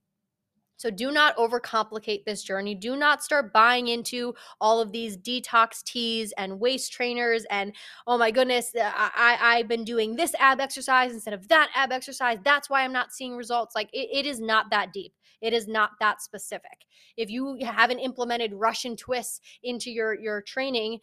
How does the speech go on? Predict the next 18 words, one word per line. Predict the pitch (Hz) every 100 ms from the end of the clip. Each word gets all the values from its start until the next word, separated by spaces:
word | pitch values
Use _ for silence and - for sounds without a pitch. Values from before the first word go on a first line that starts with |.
| _ _ -
that's | 233 247 -
not | 247 233
the | 262
reason | 269 294 269 233 226
why | 220 214
we | 220
don't | 214 208
have | 202 196 -
abs. | 202 170 202
Like, | 226 214
there | 240 262
is | 262
nothing | 262 247 294 359 285
that | 254
holds | 254 220 190 180
that | 208 202
much | 214 208 -
weight | 196 185